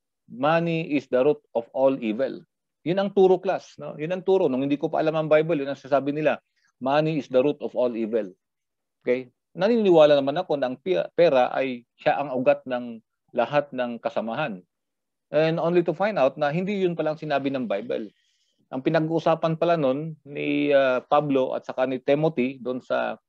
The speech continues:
uh, First Timothy chapter six, pinag-uusapan nila about contentment, about sa hirap ng buhay.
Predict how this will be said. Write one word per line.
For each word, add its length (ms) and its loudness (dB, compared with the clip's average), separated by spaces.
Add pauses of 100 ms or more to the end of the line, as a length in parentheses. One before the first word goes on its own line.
(460)
uh, 320 -4
First 320 0
Timothy 320 -2
chapter 400 -2
six, 240 -6
pinag-uusapan 640 -4
nila 240 -4
about 320 2 (480)
contentment, 640 -4 (480)
about 320 -2
sa 80 -2
hirap 380 2
ng 160 -4
buhay. 420 -2